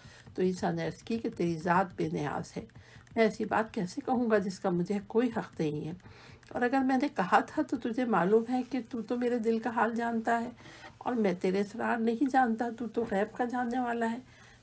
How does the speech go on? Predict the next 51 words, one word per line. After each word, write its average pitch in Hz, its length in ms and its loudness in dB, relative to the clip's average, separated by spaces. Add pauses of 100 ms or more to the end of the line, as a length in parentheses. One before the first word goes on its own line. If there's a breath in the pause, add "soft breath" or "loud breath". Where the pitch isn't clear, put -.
(120)
मैंने 269 180 2
उनसे 262 260 2
सिर्फ 240 380 -2
वही 220 200 2
कहा 226 300 4
जिसका 214 320 -2
तूने 202 280 0
मुझे 202 240 0
हुक्म 202 360 -2
दिया 220 240 0
था 220 220 0
कि 220 140 -6
मेरी 185 400 2
और 190 200 -2
अपने 185 260 -6
परवरदिगार 175 680 -2
की 185 160 -6
इबादत 175 400 -4
करो 220 320 0 (440 loud breath)
और 240 160 0
मैं 240 300 4
जब 220 220 2
तक 226 160 4
उनके 202 240 0
दरमियान 180 480 0
रहा, 180 260 2
उनका 196 340 2
गवाह 190 400 -2
और 190 180 -4
निगरां 170 440 0
रहा। 147 280 -4 (720 loud breath)
फिर 269 100 2
जब 262 200 -2
तूने 285 240 2
मुझे 285 220 6
उठा 214 300 6
लिया, 269 280 2
तो 226 160 0
तू 185 160 -2
उनका 185 260 2
निगहबान 175 580 -2
है 226 140 0
और 220 120 2
तू 214 160 -8
हर 175 200 -6
शय 165 220 -6 (100)
का 180 80 -2
गवाह 170 340 -4
और 175 280 -8
निगरां 175 340 -6
है। 170 160 -12